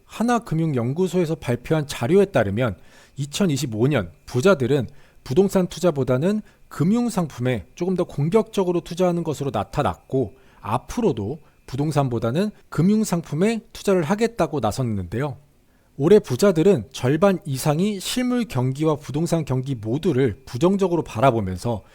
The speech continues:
경기 전망이 어둡다 보니 자산 포트폴리오 조정에도 소극적인 모습을 보였는데 조정 의향이 있는 경우에는 부동산보다는 금융 자산의 비중을 늘리겠다는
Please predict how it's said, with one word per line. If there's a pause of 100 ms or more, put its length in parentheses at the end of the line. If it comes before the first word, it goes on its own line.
(320)
경기
전망이
어둡다
보니 (380)
자산
포트폴리오
조정에도
소극적인
모습을
보였는데 (380)
조정
의향이
있는
경우에는 (340)
부동산보다는 (220)
금융
자산의
비중을
늘리겠다는